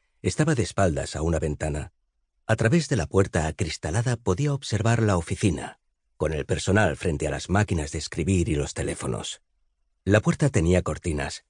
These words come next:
pero Coburn nunca las corría. Hacía frío. Siempre hacía frío. Miles de iraníes estaban en huelga. El suministro de energía de la ciudad era intermitente y la calefacción se apagaba durante varias horas la mayor parte de los días.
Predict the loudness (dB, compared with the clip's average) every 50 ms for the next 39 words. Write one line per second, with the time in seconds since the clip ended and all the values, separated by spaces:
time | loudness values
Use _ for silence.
0 | _ _ _ 2 4 4 4 4 4 2 4 2 0 -2 -2 2 4 4 4 4
1 | 2 0 -6 -8 -8 -8 -8 -8 -8 -10 -10 -12 -14 -14 -16 -20 _ _ _ _
2 | _ _ _ _ _ _ _ _ _ _ _ _ _ _ _ _ _ -2 0 4
3 | 6 6 6 6 6 2 0 -2 -2 -2 -6 -8 -10 _ _ _ _ _ _ _
4 | _ _ _ _ _ _ _ -4 2 4 6 6 6 4 2 -2 -4 -4 -6 -2
5 | 0 0 2 2 0 -2 -4 -4 -2 -2 -2 -4 -6 -10 _ _ _ _ _ _
6 | _ _ _ 0 2 4 6 6 6 6 4 4 4 4 4 4 4 6 6 4
7 | 4 2 0 -2 -2 0 0 2 4 4 4 4 4 2 0 -2 -4 -6 -8 -8
8 | -10 -12 _ _ _ _ _ _ 0 2 2 2 2 2 4 4 4 2 2 -2
9 | -4 -4 -4 -2 -4 -4 -4 -6 -8 -2 0 2 2 2 2 0 -2 -4 -2 -2
10 | 0 2 4 4 4 4 4 4 4 2 2 2 0 0 0 0 2 2 2 2
11 | 4 2 0 -2 -2 _ _ _ _ _ _ -2 0 2 2 2 2 0 0 0
12 | 0 0 -2 -2 0 0 2 2 0 0 0 0 0 0 0 0 0 0 -2 -4
13 | -6 -6 -6 -4 -6 -4 -4 -2 0 0 2 2 0 0 0 0 0 0 0 -2
14 | -2 -2 0 0 0 2 2 0 0 2 0 -2 -2 -2 -4 -6 -6 -6 -6 -8
15 | -8 -8 -8 -8 -6 -8 -8 -10 -12 -14